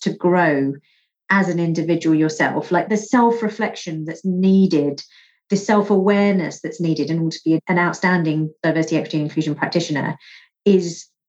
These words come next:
much more than I had necessarily thought it would be when I first started working in this space. Like, I've, every time I'm challenged, every time I'm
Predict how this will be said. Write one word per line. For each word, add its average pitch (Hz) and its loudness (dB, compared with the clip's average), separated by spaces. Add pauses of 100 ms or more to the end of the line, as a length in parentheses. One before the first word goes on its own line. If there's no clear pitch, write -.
(140)
much 220 0
more 202 6
than 170 0
I 170 0
had 196 -2 (220)
necessarily 208 4
thought 247 2
it 190 -2
would 196 2
be 156 2 (300)
when 196 -2
I 190 4
first 196 0
started 170 -4 (100)
working 190 0
in 143 -6
this 139 -8
space. - -6
Like, 180 2
I've, 196 2
every 226 0
time 180 -2
I'm 160 -2
challenged, 160 -2
every 208 2
time 208 0
I'm 165 -2